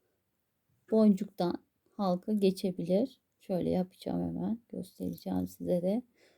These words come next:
Şöyle arası gördüğünüz gibi açık. Bu şekilde aparatınızı buraya takabilirsiniz. Çok da güzel olacaktır.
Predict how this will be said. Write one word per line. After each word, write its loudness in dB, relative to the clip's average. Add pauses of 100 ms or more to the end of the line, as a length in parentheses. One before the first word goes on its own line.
(140)
Şöyle 0
arası -6
gördüğünüz 2
gibi 0 (840)
açık. -2 (840)
Bu 2
şekilde 2
aparatınızı 0 (680)
buraya 2 (180)
takabilirsiniz. 0 (680)
Çok 0
da 0
güzel 2
olacaktır. 2